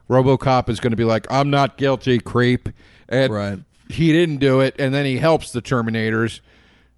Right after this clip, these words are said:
Speaker 1: Or maybe he doesn't. Maybe th-, that doesn't happen. But it's fucking fun, man. It's really fun. And every time you shoot somebody, side-scroll two D platformer, uh, action platformer,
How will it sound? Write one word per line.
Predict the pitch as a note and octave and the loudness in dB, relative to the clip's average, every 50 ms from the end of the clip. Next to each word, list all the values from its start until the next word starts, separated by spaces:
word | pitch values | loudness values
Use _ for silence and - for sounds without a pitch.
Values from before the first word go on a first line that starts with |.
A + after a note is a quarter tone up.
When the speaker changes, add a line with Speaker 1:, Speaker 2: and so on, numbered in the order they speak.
| _ _ | _ _
Speaker 1:
Or | - A2+ A#2+ | -4 -2 0
maybe | C#3 E3 G3 A3 A#3+ | 2 4 4 4 4
he | B3 | 4
doesn't. | C4 B3+ E3+ G#2 F#2+ | 4 2 2 0 -2
Maybe | F2+ G#2+ C3+ D3 D3+ | -2 0 0 2 2
th-, | D3+ D3+ D3+ D3+ | 2 2 2 2
that | D3+ D3+ C#3+ | 2 2 2
doesn't | C3+ C#3 B2+ C3 | 2 0 0 2
happen. | B2+ A2+ F#2 E2 D2+ | 0 0 0 -2 -4
But | F2 A2+ A2+ - _ _ _ _ _ _ _ _ _ _ _ _ _ | -4 -4 -4 -6 _ _ _ _ _ _ _ _ _ _ _ _ _
it's | - D#4 - - | -2 -2 -2 0
fucking | - - C4 G3+ - - D3+ C3+ | 0 0 0 0 0 -2 -2 -2
fun, | - - F3+ F3+ F3+ E3+ D#3 | 0 0 2 2 2 2 0
man. | C#3+ C3 C3 C3 C3 C3 C#3 - | -2 -2 0 0 0 -2 0 2
It's | - F#3 - - | 0 0 2 2
really | F#3+ G#3 G#3 F#3 | 2 4 4 2
fun. | - E3+ E3 D#3 | 2 2 0 2
And | C#3+ C3 | 2 2
every | D3 F3 G3+ A3+ | 0 0 0 0
time | - - G#3 G3 | -2 -2 -2 -2
you | F#3 C#3+ | -2 -2
shoot | - - E3+ F#3 - - | -2 -2 -2 -4 -4 -4
somebody, | - D3+ C#3 A#2+ A2 A2 A2+ A#2 - _ _ _ _ _ _ _ _ _ _ _ _ _ _ _ _ - - _ | -6 -4 0 0 0 0 0 -2 -6 _ _ _ _ _ _ _ _ _ _ _ _ _ _ _ _ -20 -20 _
side-scroll | - - - F#3+ G3 A3 G#3+ - - - G#3 G3+ G3+ F#3+ | -6 0 2 4 4 4 2 0 0 2 2 4 4 2
two | - - G3 F#3+ | 0 0 0 0
D | F#3 F#3 | 0 0
platformer, | - - - D3+ D3 D3 - - D3+ C#3+ C#3 C3+ C#3 C#3 C3+ - - - - - - _ _ _ - | 0 0 2 2 2 2 0 -2 -2 0 0 0 -2 -4 -4 -8 -12 -20 -20 -20 -20 _ _ _ -6
uh, | - C3 C3+ C3+ B2+ | -2 0 2 2 2
action | - C3+ C3 C3+ C3+ - - C#3+ | 0 0 -2 -2 -4 -6 -8 -6
platformer, | A#2+ - B2+ A#2+ A#2 - - C3 B2+ B2+ B2+ B2 | -4 -2 -2 -2 -2 -2 -2 0 0 0 0 -2